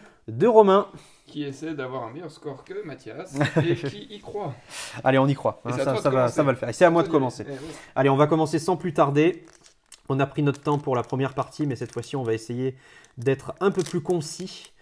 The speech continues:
Speaker 1: euh, puisque maintenant, on commence à connaître les illustrations. Et puis, je vous ai déjà présenté, euh, le, euh, l'illustration de, de, des boosters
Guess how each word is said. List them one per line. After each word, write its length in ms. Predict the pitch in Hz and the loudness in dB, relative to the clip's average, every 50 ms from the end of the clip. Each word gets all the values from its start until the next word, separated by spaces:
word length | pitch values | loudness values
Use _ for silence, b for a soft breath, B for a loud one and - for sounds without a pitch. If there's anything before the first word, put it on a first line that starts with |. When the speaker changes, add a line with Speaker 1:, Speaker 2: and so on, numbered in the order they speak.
| B B B B B B - | B B B B B B -8
Speaker 1:
euh, 140 | 120 117 107 | -6 -6 -6
puisque 260 | - - 120 - - | -6 -10 -8 -4 -2
maintenant, 320 | 135 127 117 113 131 143 151 | 0 0 0 0 2 2 2
on 40 | 139 | 2
commence 300 | - 139 123 135 135 139 | 0 0 -2 -2 -2 -4
à 60 | 123 | -6
connaître 320 | - - 143 139 147 147 147 | -4 -2 0 0 0 0 0
les 160 | 135 117 113 | -2 -4 -4
illustrations. 560 | 113 120 113 - - - - - - 196 240 - B B B B B B | -4 -6 -8 -8 -10 -12 -10 -8 -6 -6 -6 -6 B B B B B B
Et 80 | 123 | -8
puis, 140 | - 170 170 | -6 -4 -2
je 100 | 139 131 | -2 0
vous 180 | 120 131 127 131 | 0 0 2 2
ai 60 | 135 | 4
déjà 240 | 127 135 123 143 139 | 4 2 2 2 0
présenté, 600 | - - 156 135 135 131 123 - 143 139 131 - - - | 0 0 0 0 0 -2 -4 -4 -2 -2 -2 -4 -6 -8
euh, 320 | 113 107 104 104 104 101 - - - - | -10 -10 -8 -8 -10 -10 -12 -14 -16 -12
le, 420 | - 123 123 135 139 139 139 135 | -10 -6 -4 -2 0 2 2 2
euh, 240 | 120 110 107 104 104 104 101 82 - - - _ - - - - - | 2 0 0 -4 -6 -8 -12 -14 -16 -20 -20 _ -20 -20 -20 -16 -8
l'illustration 420 | 123 131 147 156 151 160 147 151 147 | -4 -2 -2 0 -2 -2 -2 -2 -2
de, 160 | 127 120 117 | -2 -2 -2
de, 460 | 113 113 127 110 113 120 117 113 110 | -2 -4 -6 -6 -4 -4 -4 -4 -4
des 180 | 110 113 123 143 | -2 0 2 4
boosters 360 | 143 135 123 - - 156 202 | 4 2 0 -2 -2 -4 -4